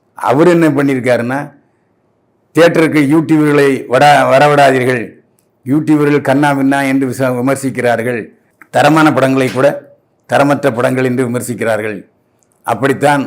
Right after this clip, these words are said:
வேட்டையன் படமும் சுமாராக தான் இருந்துச்சு, கோட் படமும் சுமாராக தான் இருந்துச்சு. அதெல்லாம் நல்லா எழுதின ப-, யூடியூபர்கள் கங்குவா படத்தை மோசமாக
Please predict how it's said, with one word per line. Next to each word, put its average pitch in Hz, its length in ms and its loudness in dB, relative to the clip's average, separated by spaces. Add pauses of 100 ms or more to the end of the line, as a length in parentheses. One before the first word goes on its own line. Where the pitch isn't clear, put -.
(1080)
வேட்டையன் 147 460 2
படமும் 143 360 0
சுமாராக 139 300 0
தான் 139 120 0
இருந்துச்சு, 131 320 -4 (840)
கோட் 135 340 0
படமும் 139 300 0
சுமாராக 131 320 -2
தான் 135 120 0
இருந்துச்சு. 127 220 -4
அதெல்லாம் 131 440 0
நல்லா 143 220 2 (360)
எழுதின 127 360 -4
ப-, 117 240 -2 (100)
யூடியூபர்கள் 131 520 -6 (920)
கங்குவா 143 380 2
படத்தை 131 280 -2
மோசமாக 131 540 -2